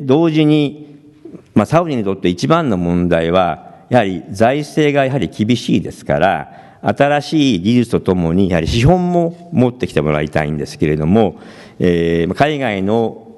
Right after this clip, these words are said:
まあ、起業家、ビジネスマンから見て、今一番サウジに持ってきたくないのはお金でございます。実は、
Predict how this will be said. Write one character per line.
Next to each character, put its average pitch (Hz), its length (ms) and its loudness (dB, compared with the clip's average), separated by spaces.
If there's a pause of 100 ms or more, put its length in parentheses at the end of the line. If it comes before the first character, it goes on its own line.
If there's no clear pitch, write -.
(160)
ま 95 100 2
あ、 - 600 -12
起 101 140 2
業 98 200 4
家、 92 140 -2
ビ 90 80 -8
ジ 101 80 0
ネ 101 80 0
ス 98 100 -6
マ 90 140 2
ン 82 80 -4
か 85 100 2
ら 85 80 2
見 101 160 0
て、 76 400 -4
今 113 160 2
一 98 200 -4
番 143 180 0
サ 156 180 0
ウ 127 100 -4
ジ 92 140 -4
に 110 380 0
持 107 140 2
っ 107 40 -4
て 113 160 -2
き - 80 -14
た 92 140 0
く 95 80 -6
な 98 160 0
い 101 40 -2
の 104 120 -2
は 76 80 -2
お 85 120 0
金 92 380 -2
で 98 140 -2
ご 85 100 0
ざ 80 160 -2
い 78 60 -6
ま 82 80 -6
す。 - 180 -16
実 101 240 0
は、 95 220 0